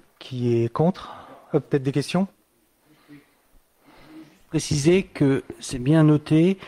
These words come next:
Speaker 2: concours de maisons décorées et pas concours de maisons illuminées, hein, puisque je sais qu'actuellement, euh, la question des économies d'énergie est, est quelque chose qui est, euh,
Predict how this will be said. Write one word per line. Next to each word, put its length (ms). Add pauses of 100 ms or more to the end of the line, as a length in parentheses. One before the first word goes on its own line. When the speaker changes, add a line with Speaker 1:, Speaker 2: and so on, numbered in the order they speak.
(320)
Speaker 2:
concours 420
de 120
maisons 380
décorées 800 (420)
et 80
pas 180
concours 400
de 120
maisons 400 (100)
illuminées, 600 (200)
hein, 200
puisque 240
je 160
sais 220
qu'actuellement, 840 (420)
euh, 160
la 140
question 560
des 340
économies 400
d'énergie 680
est, 280
est 60
quelque 300
chose 340
qui 380
est, 80
euh, 260